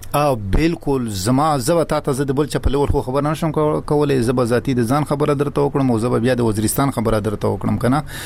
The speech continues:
او د وزیرستان د شاعرانو، ځکه چې زما ناسته ولاړه د هغو سره وي. هغوی چې څومره شعر ته غو-،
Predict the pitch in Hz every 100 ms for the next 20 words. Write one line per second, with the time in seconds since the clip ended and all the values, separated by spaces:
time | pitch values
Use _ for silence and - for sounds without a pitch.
0 | - 139 123 127 113 110 - 135 123 -
1 | 120 139 147 165 165 123 135 135 131 127
2 | 123 113 120 110 110 110 113 120 104 104
3 | 101 - - - - - - - - 240
4 | 277 - - - 143 139 202 220 220 185
5 | - 165 160 196 202 175 - 190 175 165
6 | 139 160